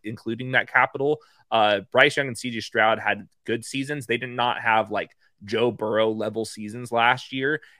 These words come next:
And then obviously my model is, like, somewhat impacted by size, but once you get to, like, the complete right tail or left tail outcomes with Bryce Young size, I'm not sure if the model is, like, fully understanding the range of outcomes that could happen there. So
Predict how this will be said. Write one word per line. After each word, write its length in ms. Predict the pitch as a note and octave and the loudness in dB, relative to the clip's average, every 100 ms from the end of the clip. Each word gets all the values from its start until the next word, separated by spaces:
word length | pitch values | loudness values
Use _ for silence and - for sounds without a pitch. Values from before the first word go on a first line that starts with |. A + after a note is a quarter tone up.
| - | -8
And 160 | A2+ A#2 | -2 0
then 180 | A#2 | 0
obviously 540 | A2+ G#2+ A2+ - A2 G2+ | 0 -2 -2 -6 -10 -10
my 200 | A2 G#2+ | -8 -6
model 320 | G#2+ G#2 G#2 | -2 -2 -2
is, 60 | G2 | -6
like, 160 | F#2+ | -10
somewhat 500 | - - A2+ A#2 B2 | -12 -6 -4 -2 -2
impacted 640 | B2+ B2 B2+ C3 C#3 C#3 B2+ | -4 0 2 2 0 -8 0
by 340 | C3 C3 C#3 | 2 2 0
size, 560 | B2+ C#3 B2+ B2+ D3 - | -2 0 2 2 0 -4
but 300 | A2 G2+ - _ _ | -2 -2 -2 _ _
once 180 | A#2 A2+ | -8 -8
you 80 | G#2 | -10
get 120 | G#2+ | -8
to, 60 | G#2 | -6
like, 220 | F2+ - _ | -8 -10 _
the 140 | G2+ | -18
complete 640 | G2 F#2+ _ G#2+ G#2+ G#2 - | -16 -18 _ -12 -12 -12 -16
right 260 | G#2 G#2+ G#2+ | -6 -6 -6
tail 180 | A2+ G#2+ | -2 0
or 100 | G2+ | 0
left 240 | G#2 - | -4 -6
tail 260 | - G#2+ G2 | -4 -2 0
outcomes 420 | G#2 - - G#2+ | -2 -4 -10 -8
with 140 | G#2 - | -10 -6
Bryce 280 | G#2 G2+ - | -4 -4 -6
Young 220 | G2+ G#2 | -10 -6
size, 480 | - A2 A2 A#2 - - - | 0 4 4 0 -6 -20 -2
I'm 120 | G#2+ | 0
not 160 | A2 - | 0 -4
sure 180 | A2+ G#2+ | -2 -2
if 100 | - | -2
the 100 | G#2 | -4
model 300 | G2 G2 G2 | 0 0 -2
is, 80 | |
like, 100 | F2+ | -6
fully 280 | - G#2+ G2+ | -10 -8 -6
understanding 580 | F#2+ E2+ - F#2+ F#2 F#2 | -8 -10 -10 -12 -12 -14
the 80 | F#2 | -12
range 240 | F#2 F#2+ | -12 -12
of 60 | F#2 | -8
outcomes 320 | F2 - F#2+ | -8 -10 -14
that 100 | - | -14
could 100 | - | -12
happen 280 | F2 - D#2+ | -12 -12 _
there. 140 | E2+ | -16
So 280 | - F#2 D2+ | -8 -8 -8